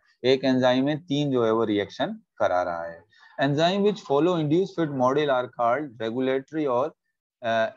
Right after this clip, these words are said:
allosteric enzyme, यानी वो एंजाइम जो, अ, रेगुलेट, अ,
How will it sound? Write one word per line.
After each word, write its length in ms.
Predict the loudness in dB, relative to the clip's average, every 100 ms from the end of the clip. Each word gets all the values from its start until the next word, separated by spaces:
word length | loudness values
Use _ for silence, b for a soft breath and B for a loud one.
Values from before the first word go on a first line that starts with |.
| -6
allosteric 920 | -2 -2 -4 -6 -4 -4 -4 -8 -10
enzyme, 400 | -6 -4 -4 -4 -12 _ -6
यानी 180 | -4 -2
वो 180 | -2 -2
एंजाइम 440 | -2 -2 -2 -2
जो, 360 | -2 -2 -4 _ _ _
अ, 260 | -4 -2 -4 -8 -12
रेगुलेट, 580 | -6 -2 0 -2
अ, 20 | -4